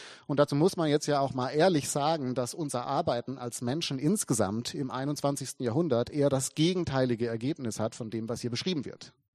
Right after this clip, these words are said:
Ja, also mit unserem Arbeiten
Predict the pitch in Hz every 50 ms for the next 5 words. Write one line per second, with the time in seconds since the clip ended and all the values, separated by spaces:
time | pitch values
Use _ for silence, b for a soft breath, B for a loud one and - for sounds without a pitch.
0 | _ - - 107 110 110 139 - B B B B B B B B B B - 143
1 | 143 143 127 139 135 135 151 135 - 180 143 143 131 131 127 143 147 143 165 196
2 | 151 123 113 117 - - 127 139 160 165 151